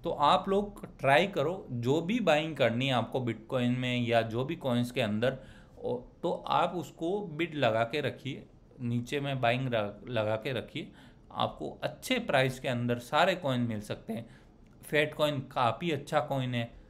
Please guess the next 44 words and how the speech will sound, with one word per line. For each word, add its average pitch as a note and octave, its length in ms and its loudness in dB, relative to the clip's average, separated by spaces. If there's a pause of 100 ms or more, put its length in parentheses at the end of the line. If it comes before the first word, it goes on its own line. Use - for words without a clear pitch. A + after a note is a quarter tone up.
(160)
but B2+ 140 4 (340)
चौबीस C3 340 -2
घंटे A#2 280 -2
में A#2+ 180 -2
दस C3 220 -2
परसेंट A#2 380 -4
गिर A#2 140 -2
चुका G#2+ 280 -6
है। F#2 180 -6 (240)
और B2 200 6
Bitcoin C#3 540 -2
तो D3 100 -2
सिर्फ E3 300 -8
और E3 100 -2
सिर्फ C3+ 320 -6
क्या F#3 160 4
गिरा G#2+ 280 0
है, F2+ 120 -8 (420)
Bitcoin D3 440 -2
के D3 60 0
अंदर C#3 280 0
अगर C3+ 240 2
आप - 240 0
मानो B2 480 -2 (240)
तो C#3+ 100 -4
सिर्फ E3 200 -4
और E3 100 -2
सिर्फ E3 200 -6
एक D#3 240 -4
दो D3+ 100 0
परसेंट C#3 420 -2
गिरा G#2 180 0
है। G#2 100 0
मैं B2+ 100 0
आपको B2 300 -2
बता A2+ 260 -2
देता G#2 280 -8
हूँ, B2+ 220 -8 (260)
इसमें B2+ 320 -6
भी B2 80 -8
कोई B2+ 180 -6
दिक्कत A2 360 -10
नहीं G#2+ 260 -6
है। - 140 -10